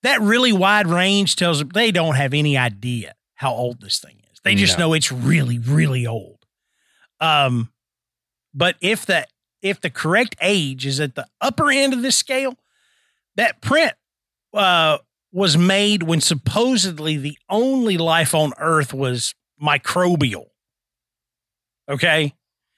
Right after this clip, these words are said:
Speaker 2: Yeah,
Speaker 1: Um,
Speaker 2: so, and you go, uh,
Speaker 1: Yeah.
Speaker 2: which one is wrong?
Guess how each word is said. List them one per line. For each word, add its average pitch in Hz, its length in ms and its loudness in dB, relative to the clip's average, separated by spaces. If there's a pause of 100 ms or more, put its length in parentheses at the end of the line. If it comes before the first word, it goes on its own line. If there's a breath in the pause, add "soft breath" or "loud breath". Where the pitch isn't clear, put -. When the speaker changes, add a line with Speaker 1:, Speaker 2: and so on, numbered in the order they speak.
(300)
Speaker 2:
Yeah, 113 280 2
Speaker 1:
Um, 135 80 0
Speaker 2:
so, 117 160 0
and 107 380 -2
you 107 120 -2
go, 107 440 -2 (640 loud breath)
uh, 104 680 -2 (680)
Speaker 1:
Yeah. 156 100 -2
Speaker 2:
which - 220 -2
one 139 280 0
is 104 160 0
wrong? 95 560 -4